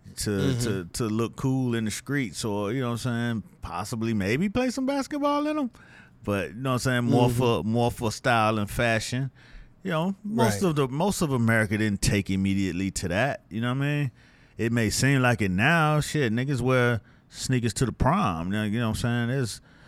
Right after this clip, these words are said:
Speaker 1: uh, you know, there's whole sneaker balls where when people wear dresses, ball dresses and sneakers. That shit wasn't
Speaker 2: Mm-hmm.
Speaker 1: a thing, <laughs> you know what I'm saying? Like, it was like, some, some of these sneakers and shit like that, you had to,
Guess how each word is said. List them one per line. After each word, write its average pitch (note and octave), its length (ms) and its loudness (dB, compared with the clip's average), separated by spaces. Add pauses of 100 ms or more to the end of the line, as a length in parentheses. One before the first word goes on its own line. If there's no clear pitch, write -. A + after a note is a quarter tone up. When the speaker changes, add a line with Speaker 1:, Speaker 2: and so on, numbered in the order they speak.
(280)
Speaker 1:
uh, G#2 280 2
you C3+ 160 2
know, B2 340 2
there's G2+ 300 -2
whole A#2 480 4
sneaker B2+ 420 0
balls B2 540 2
where A2 180 2
when A2+ 140 -2
people B2 240 2
wear B2 180 2
dresses, A#2+ 440 0
ball C#3 340 2
dresses A#2+ 440 0
and A#2+ 140 0
sneakers. G2+ 480 -4 (420)
That C#4 260 -4
shit D3+ 240 2
wasn't C3 320 2
Speaker 2:
Mm-hmm. B2+ 40 0
Speaker 1:
a G3 140 4
thing, F#2 300 0
<laughs> - 20 -8
you C3+ 100 2
know D#3 60 10
what E3 80 6
I'm D#3+ 160 4
saying? F3+ 340 0 (420)
Like, A#2 420 0 (460)
it C#3+ 140 0
was D#3 260 2
like, A#2+ 440 2 (760)
some, C#3+ 380 -2
some A3+ 300 0
of G#3 100 4
these C#3+ 340 4
sneakers C3+ 600 0
and A#2 140 0
shit A#2+ 180 -2
like A2+ 280 -2
that, D#3+ 160 -2
you E3 260 2
had C#3+ 240 2
to, A#2+ 200 0